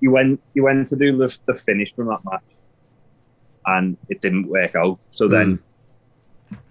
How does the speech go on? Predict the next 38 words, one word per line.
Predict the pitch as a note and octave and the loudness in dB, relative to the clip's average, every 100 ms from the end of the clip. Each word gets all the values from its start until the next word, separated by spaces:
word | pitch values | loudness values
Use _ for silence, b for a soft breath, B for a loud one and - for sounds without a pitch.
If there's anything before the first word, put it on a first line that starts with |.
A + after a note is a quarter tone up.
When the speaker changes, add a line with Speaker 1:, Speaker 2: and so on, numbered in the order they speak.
| - | -4
Speaker 1:
he'd | A#2 - | -4 -4
scouted | - A2+ A2 A#2 - | -2 0 0 -2 -2
one | A2 G#2 | 0 0
of | G2 | 0
Gargano's | G2+ F#2+ F2+ F2+ F#2+ G2+ | 0 0 -2 -2 -4 -2
moves, | G2+ F#2 | -2 -2
and | F#2+ | -2
then | F#2 | -2
he | F#2+ G2 | 0 2
goes | G2+ G2 | 2 0
for | - G2+ G2 | -2 -2 -4
a | |
Panama | - G2 F#2 F#2 | -4 -8 -6 -6
Sunrise, | F2+ G2+ F#2 F#2+ F2+ | -6 -4 -2 0 0
and | G2+ | 0
Gargano | F#2+ F#2+ F#2+ G2 | 2 0 0 -2
has | F#2 | -2
that | G2 F2 | -2 -4
scouted. | - A2 G#2+ F#2+ G2 - - | -4 -2 0 0 -2 -2 2
Speaker 2:
Oh, | B2+ C3 C3+ C3 | 4 6 6 4
yeah, | B2+ B2 | 4 4
yeah, | |
yeah, | B2 A#2 A2+ A2 | 6 6 4 4
yeah. | G2+ | 4
Speaker 1:
And | G2+ | 2
they, | A#2+ | 2
they | C#3+ C#3 | 2 2
were | |
just | B2+ C#3 | 2 0
reversing | C#3 B2 A#2 A2 G#2+ B2+ | 0 0 0 0 -2 -6
each | A#2+ B2 | -6 -6
other's, | G#2+ G#2+ | -4 -4
like, | G#2+ G2+ | -2 0
Speaker 2:
Yeah. | G#2 F#2 - | 2 2 0
Speaker 1:
mo-, | G#2+ | -6
like, | G2+ - - | -6 -8 -14
main | G#2+ A2 G2+ G2+ | -8 -4 -4 -4
moves. | G2 G2 F#2 - | -4 -4 -6 -14